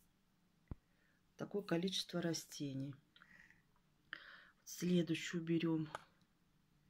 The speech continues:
Тоже вот кучка гранулы. Лобелия растёт очень медленно.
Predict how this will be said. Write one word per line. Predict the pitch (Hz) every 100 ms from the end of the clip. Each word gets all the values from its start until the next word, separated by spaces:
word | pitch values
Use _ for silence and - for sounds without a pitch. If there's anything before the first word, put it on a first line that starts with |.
| - - - - - -
Тоже | - 170 160
вот | 156 160 - - - -
кучка | 180 - -
гранулы. | 151 156 156 151 151 151 151 - _ _ _ _ _ - - - _ _ _ _ _ - _ _ _ _ _ _ _ _ _ _ - _ _ _ _ _ _ - _ - - - _ _ - - -
Лобелия | 202 190 269 240
растёт | 196 185 - 208
очень | 202 - 190
медленно. | 180 170 156 151 151 143